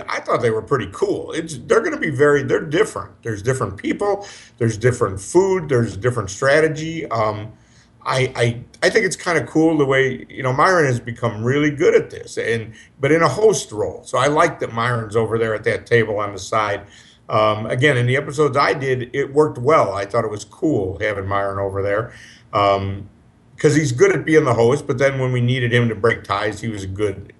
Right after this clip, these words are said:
advocate. So I like the format a little bit better. I, I think the grudge matches is kind of a cool thing. Um, I, but I think you're gonna see some different people. I, that, that was my disappointment, and that, I got a feeling that's where you're going with this.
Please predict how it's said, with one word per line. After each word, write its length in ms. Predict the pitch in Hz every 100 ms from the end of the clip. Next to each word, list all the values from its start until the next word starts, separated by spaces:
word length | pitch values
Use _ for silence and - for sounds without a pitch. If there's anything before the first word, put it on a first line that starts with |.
| -
advocate. 480 | 135 127 - 95 -
So 300 | 127 117 117 - - - -
I 80 |
like 180 | - 233
the 80 | -
format 380 | - 180 170 160
a 20 |
little 140 | 156
bit 200 | 151 143
better. 300 | 120 147 -
I, 200 | 147 123
I 40 | 131
think 300 | 123 151 -
the 100 | 123
grudge 380 | 107 127 131 117
matches 480 | 127 127 123 120
is 100 | 117
kind 260 | 110 - 113
of 60 | 101
a 60 |
cool 340 | 95 - 107 98
thing. 400 | 113 117 120 120
Um, 500 | 104 101 98 95 95 - _ _ -
I, 100 | 151
but 160 | 156 185
I 60 |
think 200 | 196 233
you're 120 | 226
gonna 160 | 185 175
see 220 | - 190
some 200 | 170 139
different 300 | 131 120 101
people. 280 | 110 - 80
I, 200 | - - 123
that, 260 | 156 -
that 120 | 156
was 140 | 170 127
my 160 | 143
disappointment, 640 | 147 131 113 117 120 113 113
and 120 | 110
that, 140 | 113
I 100 | 107
got 180 | 113 117
a 20 |
feeling 240 | 107 135 117
that's 180 | 110 104
where 120 | 107
you're 180 | 143 151
going 240 | 101 98
with 140 | 95
this. 220 | 92 104